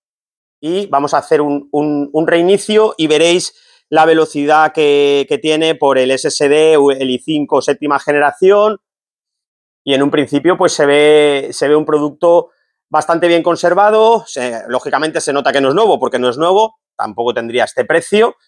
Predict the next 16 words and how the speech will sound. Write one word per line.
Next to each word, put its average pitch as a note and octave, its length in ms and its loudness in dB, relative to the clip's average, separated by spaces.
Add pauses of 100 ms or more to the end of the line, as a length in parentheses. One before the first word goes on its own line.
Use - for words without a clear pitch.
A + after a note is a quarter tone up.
(340)
y, B2+ 960 -2
y B2+ 120 -2
tiene D3+ 360 0
muy D3+ 180 0
buena C#3 240 0
pinta. B2+ 260 0
Hemos C#3+ 160 0
recibido E3+ 400 2
dos F3 200 0
unidades, G#3 380 2
tendremos D#3+ 360 -4
aquí D#3 200 -6
en D3 120 -10
tienda D3 540 0
dos D3 200 -8
unidades, B3 580 -2